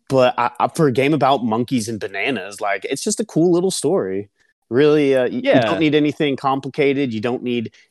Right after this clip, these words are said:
Speaker 1: any kind of cutscene or any kind of story development, really, until the end of the game.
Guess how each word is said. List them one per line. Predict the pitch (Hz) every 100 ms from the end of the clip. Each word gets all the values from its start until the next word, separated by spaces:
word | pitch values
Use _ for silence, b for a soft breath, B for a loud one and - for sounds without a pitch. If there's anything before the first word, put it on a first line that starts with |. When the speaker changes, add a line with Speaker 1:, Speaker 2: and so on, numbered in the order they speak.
| b -
Speaker 1:
any | 131 135 131
kind | 131 123 123
of | 101
cutscene | - 135 - - 135 127
or | 110 104 101 104 _ _ _ _ 117
any | 123 120 110
kind | 117 117
of | 101 98
story | - - - 139 147 120
development, | 107 92 135 156 - 104 110
really, | 131 165 98
until | 98 -
the | 104 104
end | 101
of | 92
the |
game. | 85 107 127 95